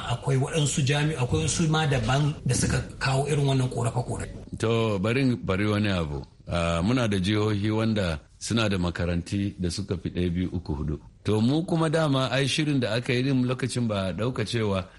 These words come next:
Speaker 2: domin ba za a bari ni wani tambaya. An ce tun da ke kace makaranti na jihohi ne. Yau in ka zaga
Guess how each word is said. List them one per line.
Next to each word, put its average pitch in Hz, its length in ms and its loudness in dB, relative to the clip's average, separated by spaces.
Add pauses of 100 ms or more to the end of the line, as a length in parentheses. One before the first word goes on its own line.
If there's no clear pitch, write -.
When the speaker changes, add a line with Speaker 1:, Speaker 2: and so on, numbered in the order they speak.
Speaker 2:
domin 123 560 0
ba 113 100 0
za 127 200 0 (120)
a 90 600 -2 (200)
bari 127 360 0
ni 131 80 2
wani 127 200 2
tambaya. 95 600 0 (200)
An 120 180 0
ce 98 340 0
tun 147 160 -2
da 131 80 0
ke 113 160 -2
kace 95 520 -2 (240)
makaranti 90 680 -2
na 95 100 2
jihohi 95 520 0
ne. 82 140 -4 (220)
Yau 127 640 2 (180)
in 127 240 2
ka 135 140 0
zaga 123 580 0